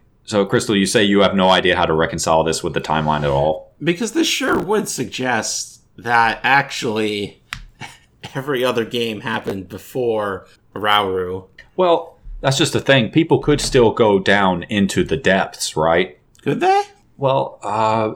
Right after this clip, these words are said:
Speaker 1: take Twilight Princess, when the land is covered in crevasses that just fall down into nothing.
Speaker 2: That's a good point.
Speaker 1: And there's always places like that all over Hyrule, depending on where you are.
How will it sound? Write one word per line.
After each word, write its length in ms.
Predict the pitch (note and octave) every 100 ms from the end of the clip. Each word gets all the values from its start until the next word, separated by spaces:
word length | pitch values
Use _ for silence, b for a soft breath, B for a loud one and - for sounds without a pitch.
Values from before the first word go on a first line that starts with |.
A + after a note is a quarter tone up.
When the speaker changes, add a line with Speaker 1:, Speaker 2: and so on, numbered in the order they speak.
| -
Speaker 1:
take 180 | D3+ E3+
Twilight 380 | D#3 B2+ A2+ -
Princess, 640 | G#2 - E2+ D2 - -
when 480 | F#2+ G2 F#2+ F#2 F#2+
the 140 | F#2+
land 340 | F#2 G2 F#2+ F2
is 180 | G2+ -
covered 540 | - A2 G2 F#2+ F2 -
in 220 | F2 E2
crevasses 720 | - - E2 E2+ E2+ E2+ D2+
that 260 | E2+ D#2 -
just 300 | F#2 - -
fall 240 | F2+ E2+
down 240 | E2+ D#2+ D#2
into 180 | D2+
nothing. 440 | D2+ D2 C#2+ - - _ _ -
Speaker 2:
That's 260 | A2+ C3+
a 20 | -
good 180 | C#3
point. 420 | - C#3 G#2+ G2+ - _ _ -
Speaker 1:
And 360 | F#2 F#2+ G2 -
there's 220 | A2 A2+
always 360 | A#2+ D3 D3 G2+
places 440 | - G2+ F#2+ F#2+
like 220 | F2+ - -
that 240 | E2+ E2+
all 220 | G2+ F#2+
over 240 | G#2 G2 E2
Hyrule, 400 | E2 D#2+ D#2 D2+
depending 280 | C#2+ E2
on 140 | D2+ D2
where 140 | D2
you 260 | C#2+ C#2 C#2+
are. 420 | F#2 C2 D2